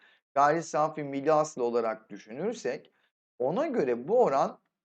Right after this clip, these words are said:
yüzde yirmi beş. Colin Clark aslında kamu harcamasının artışıyla ilgilenmez. Colin Clark kamu harcamasının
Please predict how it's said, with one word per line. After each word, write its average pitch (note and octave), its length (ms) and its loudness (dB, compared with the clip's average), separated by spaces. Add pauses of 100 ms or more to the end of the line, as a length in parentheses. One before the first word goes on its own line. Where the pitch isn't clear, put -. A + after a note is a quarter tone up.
(420)
yüzde B2+ 580 -4
yirmi G#2+ 260 -8
beş. - 380 -12 (540)
Colin C4 340 2
Clark A#3 340 2
aslında G3 460 -4
kamu F#3 300 2
harcamasının F3+ 580 0
artışıyla E3+ 920 0 (380)
ilgilenmez. F3 960 0 (340)
Colin A3+ 400 4
Clark F#3+ 480 2
kamu F#3+ 300 0
harcamasının C#3+ 640 -2